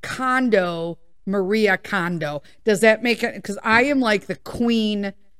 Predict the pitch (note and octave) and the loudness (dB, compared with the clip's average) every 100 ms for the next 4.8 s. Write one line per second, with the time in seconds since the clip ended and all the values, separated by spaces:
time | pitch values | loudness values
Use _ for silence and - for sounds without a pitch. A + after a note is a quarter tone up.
0 | - - - F#3 F3 D#3 - - G#3+ G#3 | -20 -10 0 2 2 -2 -10 0 4 6
1 | A3+ A3 G#3 - - - - - - - | 4 0 -8 -12 -18 -20 -16 -8 -8 -6
2 | A#3+ A#3 A3+ A3+ A3+ A3+ - G3 - - | -2 0 0 0 -2 -2 -4 -4 -4 -6
3 | A3+ G3+ F#3+ F#3+ F#3+ - - - - - | -4 -4 -4 -4 -8 -10 -18 -20 -20 -10
4 | F#3 - - A#3+ A3 G#3+ G3+ F#3+ | -8 -8 -4 0 0 -2 -4 -4